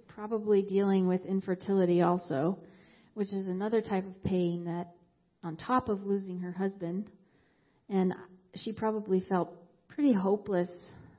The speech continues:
um, just with not having a child, and wondering for her own self what she was gonna be doing without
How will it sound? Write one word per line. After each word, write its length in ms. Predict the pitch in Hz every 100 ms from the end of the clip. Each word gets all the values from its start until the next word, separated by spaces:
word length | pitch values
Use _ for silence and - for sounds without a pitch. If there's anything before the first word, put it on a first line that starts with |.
| _ -
um, 420 | 190 175 170 180 - -
just 200 | - 202 - _ _ _ -
with 180 | 196 196 202
not 220 | 175 185
having 320 | 180 185 175
a 40 |
child, 480 | 175 196 180 180 180
and 160 | 170 196
wondering 540 | 214 208 180 180 185
for 140 | - 180
her 200 | - 175
own 200 | 202 208
self 360 | 180 170 190 - - - _ _ _ _ -
what 120 | 190
she 180 | - 196
was 140 | 185
gonna 220 | 196 180 180
be 280 | 180 180
doing 600 | 175 175 175 175 180 208 - -
without 480 | 180 - - -